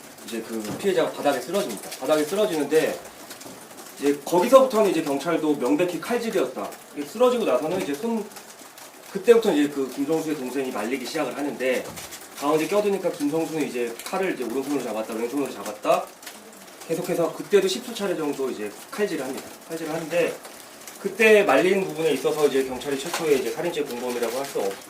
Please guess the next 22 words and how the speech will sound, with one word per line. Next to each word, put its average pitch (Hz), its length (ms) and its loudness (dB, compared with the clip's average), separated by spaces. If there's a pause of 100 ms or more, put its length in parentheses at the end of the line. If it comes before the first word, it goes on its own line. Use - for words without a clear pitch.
없다고 - 300 -2
판단을 156 360 0
하는데 113 640 0 (400)
저희가 185 280 8
이제 151 280 6 (460)
최초의 277 380 0
씨씨티비를 226 540 0
분석한 170 500 0
결과가 156 720 4 (120)
여기까지였고 131 1080 -2
혹여라도 175 840 6 (680)
그 143 360 2
이 131 200 -4
저희 147 220 2
의견이 156 360 2
이제 123 180 -2
타당하지 226 460 4
않을까 131 340 -2
봐 127 100 -4
부검 143 360 -2
결과서를 123 420 -2
기다렸는데요. 104 760 -6